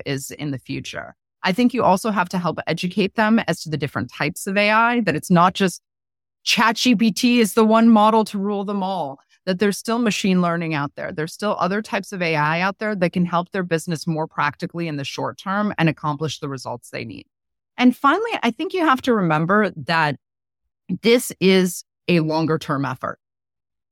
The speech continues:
All of this transformation that we talk about, all of these A I gains that we're talking about, they don't necessarily happen tomorrow.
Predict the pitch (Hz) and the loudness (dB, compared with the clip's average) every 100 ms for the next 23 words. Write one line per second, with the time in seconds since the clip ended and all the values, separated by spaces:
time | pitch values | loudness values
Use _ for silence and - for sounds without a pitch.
0 | - 196 240 269 226 214 - 190 - 180 | 0 4 6 4 2 0 0 -2 -2 -2
1 | 165 143 160 143 139 - 135 139 139 131 | -2 -2 -4 -4 -6 -4 -6 -4 -6 -4
2 | - 170 196 196 185 180 151 143 147 139 | -2 0 0 0 -2 0 0 0 0 -4
3 | 131 139 143 127 135 131 147 123 120 92 | -4 -4 -8 -6 -6 -4 -6 -6 -10 -4
4 | - 175 190 190 190 180 185 160 156 147 | -2 2 2 2 2 -2 -4 -2 -2 -2
5 | 143 143 135 - 139 - - - | -4 -2 -4 -4 -6 -8 -12 -20